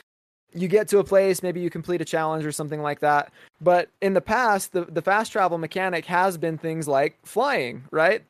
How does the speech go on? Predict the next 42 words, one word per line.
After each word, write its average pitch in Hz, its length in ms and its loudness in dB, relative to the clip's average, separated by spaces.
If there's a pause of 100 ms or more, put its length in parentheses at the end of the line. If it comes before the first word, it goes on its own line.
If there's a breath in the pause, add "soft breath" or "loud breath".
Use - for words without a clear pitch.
You 180 140 -4
know, 165 100 0
if 160 80 -4
you 196 80 -4
guys 185 220 2
remember 180 280 -2
from 165 160 -6
the 160 80 -4
old 165 240 2
days 170 260 2
of 160 100 -6
Pokemon, 165 400 -2
your 160 80 -6
brother 147 220 2
probably 151 320 0
remembers, 151 460 -4 (400 soft breath)
you 165 140 -4
would 196 120 4
teach 220 200 -8
your 269 80 -6
Pokemon 175 400 0
the 170 80 -6
move 151 200 -6
fly, 170 680 0
and, 156 260 -4
and 170 120 -2
it 170 60 -2
would 165 120 -4
get 170 160 2
you 180 120 -6
back 160 340 2
to 165 120 -4
previous 165 400 -2
Pokemon 180 460 -4
centers 139 280 -6
that 147 120 -10
you 139 80 -4
had 131 100 -6
gotten 131 280 -4
to. 127 240 -6 (420 soft breath)
Well, 175 120 4
now 185 460 2